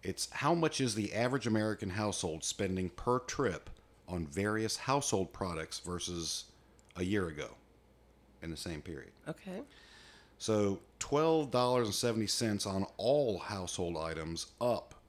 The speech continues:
Speaker 1: six point four percent versus this time last year.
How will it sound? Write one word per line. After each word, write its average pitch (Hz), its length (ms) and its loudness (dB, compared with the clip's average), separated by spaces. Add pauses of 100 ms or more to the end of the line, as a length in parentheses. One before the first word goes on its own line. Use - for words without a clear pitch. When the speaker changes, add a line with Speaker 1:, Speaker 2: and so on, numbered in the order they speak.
(280)
Speaker 1:
six - 360 0
point 107 300 0
four 107 240 2
percent - 480 -6 (140)
versus 67 400 -10
this 73 140 -10
time 69 280 -10
last - 260 -14
year. - 200 -20